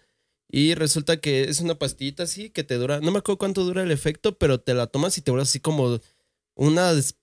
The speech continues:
pinche eminencia de lo que sea. Te puedes convertir en un pinche científico que saca un montón de cosas. El chiste es que es un vato que es, pues, no es homeless, pero sí está como medio jodidón.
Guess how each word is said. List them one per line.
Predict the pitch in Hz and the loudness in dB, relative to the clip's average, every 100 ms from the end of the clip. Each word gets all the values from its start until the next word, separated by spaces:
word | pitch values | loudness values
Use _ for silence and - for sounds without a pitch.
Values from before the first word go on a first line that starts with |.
| _ - | _ 0
pinche | 151 185 | 0 2
eminencia | 175 147 135 147 - 170 160 139 120 110 | 2 4 4 4 2 2 2 2 2 2
de | 117 | 2
lo | 117 | 0
que | - 117 | 0 0
sea. | 131 | 2
Te | 123 120 | 0 0
puedes | 131 135 123 - - | 2 2 2 0 -2
convertir | 123 113 110 - 127 | -2 -2 -2 0 0
en | 127 | 2
un | 127 127 123 | 0 -2 -4
pinche | 131 151 | -4 -2
científico | 131 107 123 139 113 - | -2 -4 -6 -6 -6 -4
que | 101 | -4
saca | 120 - | -2 -2
un | 123 | -2
montón | 120 123 | -2 -2
de | 113 | -2
cosas. | - 185 226 202 | -2 0 -2 -2
El | 123 | -4
chiste | - - 151 | -4 -4 -4
es | 156 | -2
que | |
es | 151 | -2
un | 156 | -2
vato | 143 143 143 | -2 -2 -4
que | 127 123 | -2 -2
es, | 131 - _ _ _ _ | -4 -10 _ _ _ _
pues, | 180 | 4
no | 214 | 6
es | 269 - | 6 4
homeless, | 208 220 262 - | 2 2 0 0
pero | 147 123 | 0 2
sí | - 123 | 0 0
está | 120 - 113 113 | -2 -2 -4 -4
como | 123 110 | -4 -2
medio | 101 98 | -2 -4
jodidón. | 98 110 117 143 185 262 | -4 -4 0 0 0 -4